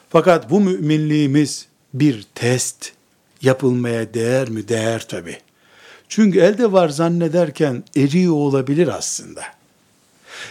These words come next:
Beş sene öncesine göre daha iyiydi de şimdi kalitesi düşmüş olma ihtimali var mı? Olabilir. Test edelim.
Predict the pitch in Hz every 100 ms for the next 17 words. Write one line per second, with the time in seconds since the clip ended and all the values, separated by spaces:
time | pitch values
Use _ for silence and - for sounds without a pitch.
0 | - 196 247 - 233 220 214 208 208 202
1 | 226 214 202 202 196 170 202 214 208 190
2 | 185 170 190 175 - - _ - - 285
3 | 254 220 - 202 196 208 185 185 156 160
4 | 202 160 - 180 175 180 170 147 185 160
5 | 156 156 156 151 160 143 139 139 135 135
6 | 131 131 127 120 - - _ _ _ _
7 | _ _ _ _ _ _ - 160 156 -
8 | 262 285 190